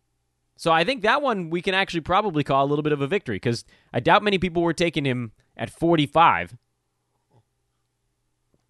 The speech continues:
until we told him to. Devin Booker at six. I'd,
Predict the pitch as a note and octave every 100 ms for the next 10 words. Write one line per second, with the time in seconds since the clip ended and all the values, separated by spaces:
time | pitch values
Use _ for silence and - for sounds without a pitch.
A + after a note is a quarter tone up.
0 | _ _ _ _ _ _ _ F2+ G2 C#3+
1 | B2 A#2 D3 E3 F2+ F2+ D#2+ F#2 G2+ D#3+
2 | F#3 D#3 F3 F#3 E3+ B2+ - - - F#3
3 | - - - _ _ _ - - _ C3